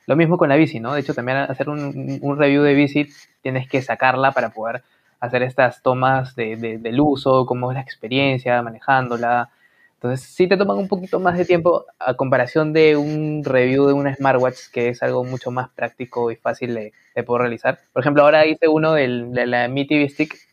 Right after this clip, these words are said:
que es esta, este reproductor multimedia de streaming de, de Xiaomi, que,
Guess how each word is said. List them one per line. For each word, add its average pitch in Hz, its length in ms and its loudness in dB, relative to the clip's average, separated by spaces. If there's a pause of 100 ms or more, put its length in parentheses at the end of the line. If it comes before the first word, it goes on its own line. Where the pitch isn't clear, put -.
que 120 60 -4
es 120 80 -4
esta, 123 640 0 (400)
este 135 100 -4
reproductor 127 380 0
multimedia 127 440 -2
de 123 60 0
streaming 131 480 -4
de, 107 400 -8 (380)
de 110 80 -8
Xiaomi, 127 420 0
que, 113 300 -6